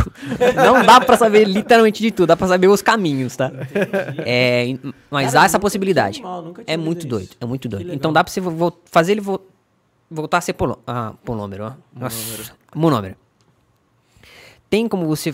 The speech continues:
Speaker 1: é, fazer a purificação, que é basicamente você pegar um material, é, e por um processo químico, você tira todos os aditivos, você s-, literalmente separa.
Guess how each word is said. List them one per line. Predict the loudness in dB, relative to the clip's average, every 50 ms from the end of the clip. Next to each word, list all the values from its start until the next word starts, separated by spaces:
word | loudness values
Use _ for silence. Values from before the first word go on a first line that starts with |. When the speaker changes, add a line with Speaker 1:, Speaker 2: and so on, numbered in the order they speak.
| -8 _
Speaker 1:
é, | -6 -4 -4 -4 -4 -6 -8
fazer | -6 -6 -6 -4 -4 -4 -4 -4 -4 -4 -6
a | -6 -6 -4 -6 -8 -6 -4
purificação, | -2 -2 -2 -4 -6 -6 -8 -8 -8 -8 -10 -10 -12 _ _ _ _ _ _ _ _ _ _ _ _ _ _ _ _ _ _ _ -18
que | -12 -6 -4 -4
é | -4 -4 -8 _
basicamente | _ -12 -8 -6 -6 -6 -6 -8 -8 -8 -8 -8 -10 -12
você | -12 -12 -12 -8
pegar | -8 -6 -6 -4
um | -6 -6
material, | -6 -6 -6 -6 -4 -4 -4 -4 -6 _ _ _ _ _ _ _ _ _ _
é, | _ -8 -6 -4 -4 -4 -4 -4 -4 -4 -6
e | -8 -10 -12 _ _ _ _ _
por | -4 -4 -4
um | -4
processo | -6 -8 -8 -6 -8 -8 -8 -12
químico, | _ -12 -10 -8 -8 -10 -12 -12 -14
você | -14 -10 -10 -10 -10
tira | -8 -4 -2 0 0 0 -2 -4 _ _ _ _ _ _ _ _
todos | _ -2 -2 -2 -4 -6 -8 -8 -8 -8 -12 -12
os | -12 -10 -10
aditivos, | -10 -12 -12 -16 -18 _ _ -16 -10 -8 -8 -8 -8 -10 -10 -12 -12
você | -12 -10 -10
s-, | -10 -10 -12 _ -14
literalmente | -14 -8 -6 -6 -6 -6 -8 -10
separa. | -6 -6 -6 -6 -6 -12 -14 -14 -14 -18 -20